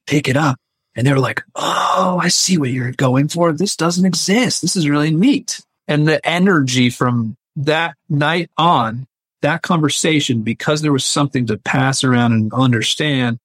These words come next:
we were able to iterate quickly. I was able to share a vision that was only in my head. And I did it for five to ten minutes of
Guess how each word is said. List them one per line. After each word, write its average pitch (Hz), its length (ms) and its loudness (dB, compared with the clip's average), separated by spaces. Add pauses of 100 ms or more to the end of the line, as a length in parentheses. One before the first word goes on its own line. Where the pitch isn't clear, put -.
(320)
we 139 180 2
were 170 160 4
able 127 380 0
to 120 140 -8 (120)
iterate 147 420 2
quickly. 117 580 0
I 113 80 2
was 123 140 0
able 120 160 2
to 117 80 0
share 127 400 2
a 117 80 2
vision 120 600 0
that 110 120 -2
was 110 140 -4
only 117 300 2
in 107 80 -2
my 110 180 -4
head. 120 340 -2 (360)
And 139 120 0
I 135 120 -2
did 143 260 0
it 165 320 0
for 123 760 2 (760)
five 139 420 0
to - 140 -4
ten 151 260 0
minutes 143 340 0
of 127 220 0